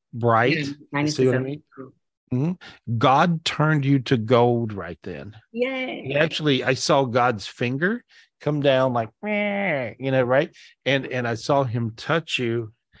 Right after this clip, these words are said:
Speaker 1: And, uh, I forgot about getting this gift. I got this gift early, earlier.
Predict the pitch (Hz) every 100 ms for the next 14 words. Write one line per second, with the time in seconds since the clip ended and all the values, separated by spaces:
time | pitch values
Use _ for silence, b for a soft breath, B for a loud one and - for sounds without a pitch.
0 | b b _ 123 123 123 120 113 110 B
1 | B - 110 110 110 107 92 _ _ B
2 | B B B 185 214 202 185 196 196 196
3 | 156 127 170 165 156 143 - 165 151 139
4 | 160 160 170 139 - 156 139 160 139 135
5 | 117 65 - _ _ _ _ _ _ _
6 | _ - 135 139 127 98 67